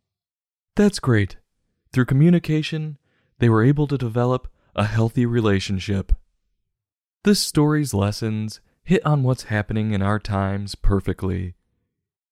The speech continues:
teaching the reader that social media is way different than personal relationships. And what you put on social media can hurt people's feelings. It's also important to put the phone down sometimes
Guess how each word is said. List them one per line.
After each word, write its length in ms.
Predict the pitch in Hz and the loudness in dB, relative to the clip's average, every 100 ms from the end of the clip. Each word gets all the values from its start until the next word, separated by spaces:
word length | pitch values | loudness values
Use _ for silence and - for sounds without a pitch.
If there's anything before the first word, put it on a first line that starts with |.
| _ | _
teaching 400 | - 196 196 202 | 2 2 4 2
the 80 | 175 | 2
reader 480 | 131 127 131 131 135 _ _ _ | 2 2 0 -6 -10 _ _ _
that 160 | 104 - | -2 0
social 360 | - 143 - | 0 0 -2
media 560 | 139 131 143 139 139 131 _ _ _ | -4 -4 -4 -4 -6 -10 _ _ _
is 200 | 101 90 | -2 0
way 220 | 113 131 | 2 2
different 480 | 123 120 127 123 - | 0 -4 -4 -8 -2
than 160 | 95 | 0
personal 460 | - 101 98 107 104 | 2 0 -2 -4 -2
relationships. 960 | 104 95 92 - 90 - 90 - - - _ _ _ _ _ _ _ - | -2 -2 -4 -6 -6 -4 -6 -8 -18 -20 _ _ _ _ _ _ _ 0
And 160 | 127 | 2
what 220 | 147 185 | 4 2
you 80 | 185 | 0
put 180 | - 170 | 2 2
on 160 | 160 156 | 0 -2
social 340 | 160 156 147 | -4 -4 -6
media 480 | 151 151 151 151 143 _ _ _ | -6 -4 -4 -6 -8 _ _ _
can 140 | 101 | -4
hurt 260 | 101 120 - | 0 -2 -2
people's 360 | 120 127 120 | -6 -4 -6
feelings. 680 | - 107 98 95 92 92 - _ _ _ _ _ _ - | -2 0 0 -2 -4 -8 -16 _ _ _ _ _ _ -4
It's 160 | 131 | 2
also 340 | 190 196 - 175 | 2 2 2 0
important 480 | 127 - - 123 - | 2 2 0 -8 -8
to 100 | 107 | -2
put 240 | - 113 | 0 0
the 100 | 107 | -4
phone 300 | - 107 110 | -2 0 2
down 340 | 104 101 101 | 0 0 0
sometimes 760 | 101 104 101 107 101 104 104 | -2 -4 -2 -2 -2 -4 -8